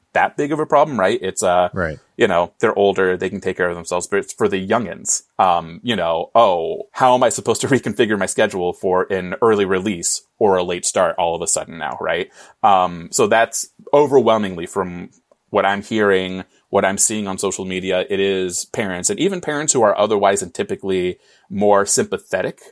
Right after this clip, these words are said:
Speaker 1: to the plight of teachers saying, you know, "No, this is not the way we were thinking this year was gonna go."
Speaker 2: <laughs>
Speaker 1: Um, and yeah, it's, it's mostly negative on the part of parents that I've heard from, that I've seen,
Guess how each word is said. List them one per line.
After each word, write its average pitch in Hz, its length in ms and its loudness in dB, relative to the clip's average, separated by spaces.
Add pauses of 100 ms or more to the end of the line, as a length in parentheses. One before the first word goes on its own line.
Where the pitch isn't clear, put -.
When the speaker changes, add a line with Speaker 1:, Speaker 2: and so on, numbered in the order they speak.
(100)
Speaker 1:
to 135 80 -6
the 120 100 0
plight 120 220 4
of 110 80 -8
teachers 139 420 -4
saying, 95 640 2
you 110 160 -4
know, 87 240 0
"No, 90 400 0
this - 180 0
is 135 120 -2
not 147 320 0
the 123 80 2
way 120 180 4
we 113 80 0
were 104 160 0
thinking 101 320 -6
this 95 180 -4
year 95 80 -2
was 90 160 -4
gonna 87 200 -6
go." 87 480 -2
Speaker 2:
<laughs> - 60 -20 (340)
Speaker 1:
Um, 82 680 2
and 90 340 -2
yeah, 90 260 2
it's, - 440 -2
it's - 480 -2
mostly 110 1080 -2 (220)
negative 85 520 -2
on 85 120 -4
the 85 80 -10
part 82 240 -2
of 76 200 -10
parents 82 340 -12
that - 140 -4
I've 82 200 -4
heard 87 200 -10
from, 85 200 -8
that 80 100 -10
I've 80 140 -10
seen, 80 380 -8